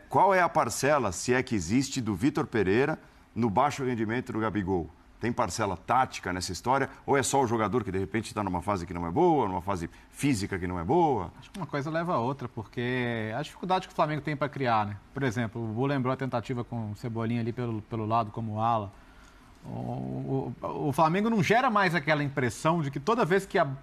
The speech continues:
Speaker 2: que o, que a bola passa do meio de campo vai sair uma situação de perigo. Não passa. E, e, e nos grandes momentos, assim, claro, não tô nem voltando a dois mil e dezenove, não. O time do ano passado mesmo,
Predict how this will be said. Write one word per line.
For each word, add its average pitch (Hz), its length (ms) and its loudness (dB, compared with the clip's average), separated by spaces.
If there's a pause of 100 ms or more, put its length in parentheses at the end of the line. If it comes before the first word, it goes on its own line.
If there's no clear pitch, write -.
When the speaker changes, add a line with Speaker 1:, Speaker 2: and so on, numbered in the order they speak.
Speaker 2:
que - 80 -2
o, 147 100 4 (120)
que 165 80 2
a 143 40 2
bola 165 200 4
passa 202 260 4
do 196 80 0
meio 190 140 4
de 143 60 -4
campo 175 260 0
vai 185 100 0
sair 170 200 0
uma 160 60 -2
situação 160 300 -2
de 139 80 -4
perigo. 123 320 0 (720)
Não 226 100 -6
passa. 143 360 4
E, 127 40 2
e, 131 360 2
e 143 40 4
nos 143 160 2
grandes 214 280 4
momentos, 165 380 2
assim, 123 120 -2
claro, 127 280 4
não 139 80 -4
tô 262 100 -2
nem 403 140 0
voltando 415 260 4
a - 20 6
dois 302 160 4
mil 285 100 2
e - 20 0
dezenove, 269 340 2
não. 254 180 4
O 185 40 0
time 285 160 -2
do 359 60 4
ano 359 100 0
passado 277 400 4
mesmo, 180 360 2